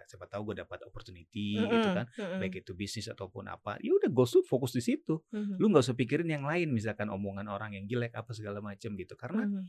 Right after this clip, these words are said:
Speaker 1: nggak akan ada habisnya lu ngikutin omongan orang.
Speaker 2: Benar sih.
Speaker 1: Satu lu ikutin, ntar ada lagi. Dua lu ikutin, ada lagi. Selalu kayak gitu kan.
Speaker 2: Mhm.
Speaker 1: Jadi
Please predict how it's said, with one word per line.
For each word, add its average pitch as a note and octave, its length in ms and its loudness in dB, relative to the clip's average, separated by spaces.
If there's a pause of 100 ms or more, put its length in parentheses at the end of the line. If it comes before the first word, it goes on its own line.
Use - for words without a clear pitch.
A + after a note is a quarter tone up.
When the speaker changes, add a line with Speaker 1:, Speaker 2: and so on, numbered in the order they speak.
(520)
Speaker 1:
nggak C#3 160 2
akan D3+ 180 -4
ada D3 160 -6
habisnya D3 380 -4
lu A2+ 240 0 (180)
ngikutin A#2+ 540 4
omongan G#2+ 340 0
orang. A2+ 360 0 (100)
Speaker 2:
Benar - 320 -16
sih. - 160 -18
Speaker 1:
Satu D#3+ 340 4
lu G#3 80 10
ikutin, F#3+ 460 8
ntar D3 160 4
ada B2+ 180 4
lagi. C3+ 300 8
Dua E3 180 8
lu G3 80 8
ikutin, G3+ 220 4
ada A#2+ 160 4
lagi. C#3+ 220 6
Selalu G3 260 6
kayak E3+ 180 8
gitu E3 260 4
kan. G2+ 200 0
Speaker 2:
Mhm. A#2 80 0
Speaker 1:
Jadi C#3 180 4